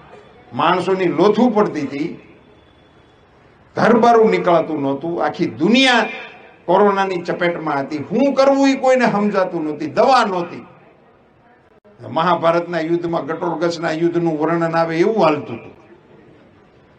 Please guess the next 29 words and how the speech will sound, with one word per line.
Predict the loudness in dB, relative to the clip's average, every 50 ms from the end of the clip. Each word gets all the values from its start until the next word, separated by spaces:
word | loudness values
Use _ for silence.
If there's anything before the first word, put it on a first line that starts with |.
| _ _ _ _ _ _ _ _ _ _
કેણી | -4 0 2 2 2 2
કોઈથી | 0 0 -2 -2 -2 -4
બાણ | -2 0 0 0 0 0
આવે | 0 0 -2 -2 -4
ને | -8
કોણ | -10 -10 -8 -6 -4 -4 -4 -6
ખાઈ | -6 -6 -6 -6 -6 -6
જાય | -6 -8 -8
ને | -8 -10 -8
કોનું | -6 -6 -4 -4 -4 -6 -4
મોઢું | -4 -4 -2 -2 -4 -4
ઉઘડી | -4 -6 -6 -6 -4 -4
જાય | -4 -6
ને | -6 -6
કંઈ | -8 -10 -10
ખબર | -8 -10 -8 -8 -8 -8
પડે | -8 -10 -12 -12 -12
નહીં. | -14 -16 -18 -20 -20 -20 -20 -20 -20 -20 -20 -20 -20 -20 -20 -20 -20 -20 -20 -20 -20 -20 -20 -20 -20 -20 -20 -20 _ -20 -20 -20 -20 -20 -20 _ -20 -20 -20 -16 -4 0
એવા | 4 4 6 6 6 6 4 4 2 2 0 -4 -14 -16 -16 -18 -20 -20 -20 -14 -4
અજ્ઞાત | -2 2 2 2 2 4 2 2 2 2 2 2
યુદ્ધની | 2 2 2 4 2 2 4 2 2
અંદર | 2 2 2 4 2 4 4 2 0 -2 -6 -14 -18 -20 -20 -20 -20 -20 -20 -20 _ -20 -20 -20 -20 -20 -20 -20 _ -20 -20 -20 -20 -20 -20 -20 _ -20 -20 -20 -20 -20 -20 -20 -12 -2
આપણા | 2 2 4 4 4 4 4 4
દેશના | 4 2 2 2 0 0 0 0 2 2 2 0 -2 -6 -12 -10 -2
વૈજ્ઞાનિકોએ | 0 0 0 0 -2 -2 -2 -2 -4 -4 -2 0 0 0 0 -2
બે | -2 0 0 2
રસી | 2 0 -4 -6 -6 -8 -8
શોધી | -6 -6 -6 -4 -4 -6
કાઢી | -6 -6 -8 -10 -12 -16